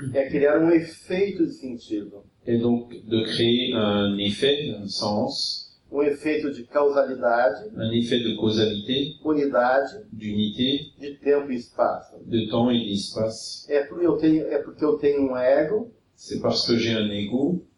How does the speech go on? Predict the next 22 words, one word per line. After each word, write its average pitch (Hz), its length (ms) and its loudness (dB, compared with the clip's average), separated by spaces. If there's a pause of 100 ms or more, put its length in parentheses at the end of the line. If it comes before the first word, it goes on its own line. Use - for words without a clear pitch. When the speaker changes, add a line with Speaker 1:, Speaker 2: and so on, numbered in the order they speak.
Speaker 1:
que 160 60 4
eu 147 120 4
sei 147 320 -2
que 139 100 -6
dia 135 240 2
é 131 80 2
hoje 139 520 2 (260)
Speaker 2:
que 120 100 -2
je 117 140 0
sais 120 520 2
quel 110 140 2
jour 107 220 0
on 104 120 2
est 104 60 4
aujourd'hui, 98 600 0
Speaker 1:
e - 60 -8
que 156 100 2
dia 156 240 0
foi 165 200 2
ontem. - 360 -2 (560)
Speaker 2:
et 107 600 2
ce 110 180 0